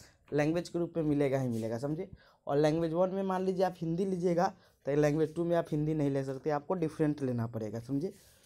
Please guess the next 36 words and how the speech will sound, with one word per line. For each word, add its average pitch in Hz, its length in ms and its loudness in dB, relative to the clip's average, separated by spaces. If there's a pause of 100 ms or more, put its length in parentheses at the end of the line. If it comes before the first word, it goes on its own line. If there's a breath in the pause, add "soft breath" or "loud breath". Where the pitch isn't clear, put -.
(920 soft breath)
तो 156 80 4
आइए 180 200 8
देखते 208 300 4
हैं 220 80 6
लैंग्वेज 180 320 4
वन 190 200 6
में। 208 180 2
देखिए 196 280 4
एक 185 120 2
चीज़ 180 240 -8
सिंपल 185 540 -2
बताते 185 420 2
हैं 147 200 0 (680 soft breath)
कि 190 80 -8
जितने 214 400 2
भी 226 140 2
लोग 226 220 8
होते 190 240 0
हैं, 170 200 4
मैक्सिमम 202 560 4
नाइंटी 190 360 0
नाइन 196 240 0
परसेंट 196 360 -6
जो 190 80 0
लोग 180 200 0
होते 175 240 -2
हैं, 160 240 -4 (320 soft breath)
समझे, 226 380 -2 (160)
लैंग्वेज 170 420 2
वन 196 240 0
में 196 120 0
आपके 175 280 -2
हिंदी 151 360 0
ही 147 80 0
लेते 117 260 -2
हैं। 107 160 -8